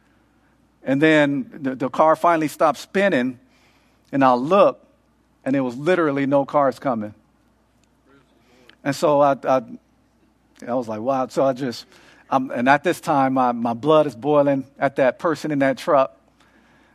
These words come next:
And I, and I start to, I was like, "You know, I'm, I'm chasing this truck down. I'm not, th-, this, this is ridiculous." So I started to chase him down, but then I was just reminded of the big picture. Uh, in other words, God intervened,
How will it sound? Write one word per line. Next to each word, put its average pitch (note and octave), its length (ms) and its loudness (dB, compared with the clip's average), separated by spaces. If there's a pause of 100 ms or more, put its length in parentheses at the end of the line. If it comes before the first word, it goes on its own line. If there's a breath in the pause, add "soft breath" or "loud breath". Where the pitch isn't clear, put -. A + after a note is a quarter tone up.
(240 soft breath)
And A2+ 160 -2
I, C3+ 120 2 (120)
and B2 140 -4
I C3 80 0
start C#3+ 440 0
to, C3+ 120 -4
I B2+ 60 2
was B2+ 100 -6
like, A#2 180 -4
"You D3+ 80 -2
know, D3+ 120 0
I'm, D3+ 80 -2
I'm C3 140 -4
chasing B2+ 380 -6
this A#2 260 -6 (140)
truck B2+ 300 -2
down. A2 420 -4
I'm A#2 140 -6
not, B2 200 -8
th-, A#2 280 -10
this, C#3 220 -4
this C#3 280 -6
is A#2+ 160 -10
ridiculous." A2 500 -6
So G#2 220 -8 (320 loud breath)
I B2+ 80 0
started D3+ 340 0
to B2+ 80 -8
chase D3+ 300 -6
him B2+ 120 -4
down, C#3+ 280 0
but A#2+ 140 -12
then B2 300 -2 (380 soft breath)
I C3+ 60 -4
was C3 180 -2
just C3+ 220 -4
reminded C3 680 0
of B2+ 420 4 (260 soft breath)
the C3 100 2
big B2+ 300 -4
picture. A2 500 -6 (560 soft breath)
Uh, E3 120 2
in E3 120 2
other F#3+ 180 4
words, D#3 260 2
God D#3+ 260 4
intervened, C3+ 920 0